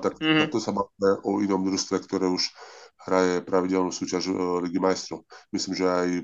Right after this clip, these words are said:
Speaker 1: postúpili do Ligy majstrov nakoniec cez tú kvalifikáciu, tá Benfica, že vyhrala aj to semifinále, čo, alebo finále s tým,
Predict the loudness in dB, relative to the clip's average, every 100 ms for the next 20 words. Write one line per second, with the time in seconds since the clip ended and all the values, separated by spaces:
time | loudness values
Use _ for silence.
0 | -2 -2 -2 0 0 0 -2 0 0 -2
1 | -4 -4 -4 -4 -4 -4 -6 -8 -4 -2
2 | -2 -4 -6 -6 -8 -12 _ -20 -20 _
3 | -6 -6 -6 -10 -14 -16 -8 -4 0 2
4 | 2 0 -4 -6 -4 -2 0 0 -2 -4
5 | -10 _ -18 -18 _ -6 -4 -2 -4 0
6 | 2 4 2 -2 -8 -6